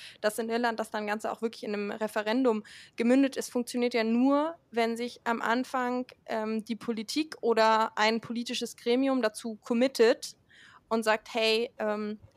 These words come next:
wir wollen diesen Bürgerinnenrat, äh, wir berufen den im besten Fall ein oder übernehmen die Schirmherrschaft oder beauftragen, dass der umgesetzt wird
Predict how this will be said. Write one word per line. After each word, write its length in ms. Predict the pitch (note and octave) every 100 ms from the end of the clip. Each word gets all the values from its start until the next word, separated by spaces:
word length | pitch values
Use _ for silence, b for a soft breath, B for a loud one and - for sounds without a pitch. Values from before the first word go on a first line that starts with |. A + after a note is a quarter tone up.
| - _ -
wir 400 | G#3 A3 G#3+ G3
wollen 260 | A#3+ D#4+
diesen 320 | A#3 G3+ G#3+ G3
Bürgerinnenrat, 960 | G3 F#3+ F#3 F#3+ F#3 F#3+ F#3 D#4 - -
äh, 120 | A3+
wir 180 | A3+ A3+
berufen 360 | G#3+ A3+ C4+ A#3
den 140 | A3+
im 80 | G#3+
besten 320 | A3+ - A3
Fall 240 | - F#3+ F#3+
ein 300 | G3+ B3+ C#4+
oder 180 | G#3+ G#3
übernehmen 300 | G#3+ A3 A3
die 80 |
Schirmherrschaft 880 | G#3 B3+ C#4 D4 C#4 - D4 D4+ -
oder 160 | A#3+ G#3
beauftragen, 720 | - G#3+ C#4+ - C#4 C#4+ C#4
dass 180 | A3+ -
der 140 | G3+
umgesetzt 640 | B3 E4+ D4 G#3 G#3+ -
wird 140 | A#3+